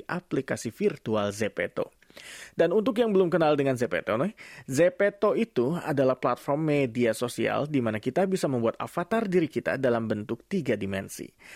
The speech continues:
Dan dengan avatar ini nih, kita bisa mengeksplorasi dunia virtual Zepeto dan bersosialisasi secara virtual juga. Dan bahkan nih, beberapa bulan lalu, ge-, grup itzy juga pernah membuat video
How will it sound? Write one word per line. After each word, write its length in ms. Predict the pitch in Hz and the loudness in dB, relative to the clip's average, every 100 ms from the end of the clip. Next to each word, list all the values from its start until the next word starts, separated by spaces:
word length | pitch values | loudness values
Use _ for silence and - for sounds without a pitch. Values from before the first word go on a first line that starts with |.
| - - | -20 -2
Dan 240 | 151 160 | 2 4
dengan 160 | 220 220 | 4 4
avatar 320 | 233 220 196 | 4 4 2
ini 160 | 123 | 2
nih, 180 | 110 143 - | 0 -4 -4
kita 480 | 180 170 - 165 151 | -2 -2 2 2 2
bisa 240 | 127 147 | 0 0
mengeksplorasi 1040 | 127 - 123 - - 151 135 123 - 165 | -2 -2 -4 -4 0 2 2 0 -2 -2
dunia 560 | 123 143 147 143 135 117 | 0 0 0 2 2 0
virtual 560 | - 123 - 117 113 104 | -2 -2 0 0 0 0
Zepeto 480 | 110 107 - 165 254 - - - | -2 -4 -2 -2 -2 -12 -4 0
dan 240 | 240 214 | 2 2
bersosialisasi 1040 | 175 - 196 220 - 165 139 135 113 - | 0 0 0 0 2 2 2 0 -4 -6
secara 400 | 185 190 - 127 | -6 -4 -2 -4
virtual 480 | - 196 - 170 131 | -2 -2 2 2 2
juga. 240 | 117 - - - _ - - - | 0 -6 -10 -16 _ -18 -18 -2
Dan 160 | 185 214 | 2 4
bahkan 320 | 233 220 156 | 4 4 2
nih, 160 | 117 | 0
beberapa 400 | 180 131 147 180 | 0 2 4 4
bulan 240 | 175 180 170 | 4 4 4
lalu, 240 | 113 110 143 | 2 0 -4
ge-, 480 | 139 180 175 151 147 | 0 4 4 2 0
grup 320 | 175 220 - - | 0 0 -2 -4
itzy 480 | 214 - - 190 180 | -4 -4 -2 0 2
juga 320 | 156 135 131 | 2 2 0
pernah 320 | - 135 127 | 0 -2 -2
membuat 320 | 131 120 120 | 0 0 0
video 400 | - 135 123 120 | 0 2 4 2